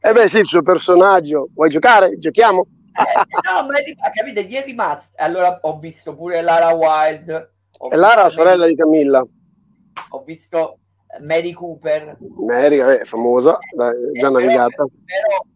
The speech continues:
Speaker 2: tanto per farti capire, è rimasta talmente impressa Camilla che, eh, a parte che l'ho
Speaker 1: Uh-uh.
Speaker 2: detto pure in diretta, perché mio padre in wrestling non lo guarda.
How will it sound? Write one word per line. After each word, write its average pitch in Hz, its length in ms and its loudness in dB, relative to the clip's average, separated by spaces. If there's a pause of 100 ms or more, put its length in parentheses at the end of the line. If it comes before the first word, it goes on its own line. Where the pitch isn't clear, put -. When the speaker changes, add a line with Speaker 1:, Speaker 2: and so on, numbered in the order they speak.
(100)
Speaker 2:
tanto 196 160 -18
per 190 180 -12
farti 175 280 -6
capire, 165 320 -6 (340)
è 165 160 -4
rimasta 180 640 -8
talmente 202 760 -8
impressa 175 720 -8
Camilla 226 840 -8 (520)
che, 175 180 -14
eh, 180 160 -6
a 170 80 -6
parte 196 300 -6
che 180 60 -4
l'ho 170 80 2
Speaker 1:
Uh-uh. 190 100 4
Speaker 2:
detto 165 240 -12
pure 180 160 -20
in - 100 -20
diretta, - 340 -20
perché - 200 -20
mio 170 160 -8
padre 208 260 -2
in 175 80 -18
wrestling 180 400 -8
non 170 140 -4
lo 170 100 -2
guarda. 139 560 -8